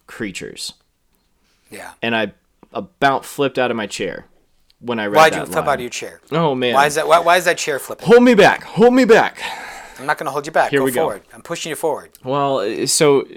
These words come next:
Speaker 1: already just on a surface level, looking at his words, look at the, um, explicit Eucharistic, um,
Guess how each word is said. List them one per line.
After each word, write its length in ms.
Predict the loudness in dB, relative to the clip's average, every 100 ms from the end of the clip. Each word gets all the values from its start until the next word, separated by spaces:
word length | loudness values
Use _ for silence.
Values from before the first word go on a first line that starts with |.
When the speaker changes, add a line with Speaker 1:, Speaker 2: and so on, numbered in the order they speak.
| -20 -20 _ -2
Speaker 1:
already 380 | 0 2 0 -2
just 200 | -4 -2
on 120 | -4
a 20 |
surface 400 | -2 -4 -4 -6
level, 400 | -6 -6 -8 -10 _ -20 _ _ _ -20
looking 600 | -18 -6 -4 -4 -4 -4
at 140 | -6
his 240 | -8 -10
words, 460 | -10 -8 -6 -8 -10
look 240 | -8 -6
at 180 | -6 -8
the, 380 | -8 -6 -6 -8 -12 _
um, 440 | -20 -20 -20 -20 _
explicit 1040 | -18 -10 -6 -6 -6 -10 -4 -2 -2 -4 -4
Eucharistic, 1040 | -8 -8 -6 -6 -4 -4 -4 -6 -8 -18 _ _ -20 -20 _ _ -16
um, 560 | -14 -14 -16 -18 -20